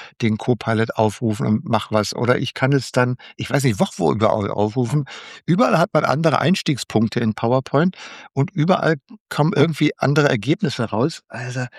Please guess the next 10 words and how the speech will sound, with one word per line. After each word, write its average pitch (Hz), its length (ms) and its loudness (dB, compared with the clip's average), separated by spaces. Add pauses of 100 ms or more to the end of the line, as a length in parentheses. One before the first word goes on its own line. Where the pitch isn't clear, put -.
(600)
das, 123 160 -4
was 139 120 4
ich - 60 2
irgendwie 143 260 2
auch 117 100 0
immer 135 140 6
nicht - 200 2
so 151 140 -4
verstanden 127 540 0
habe, 143 400 0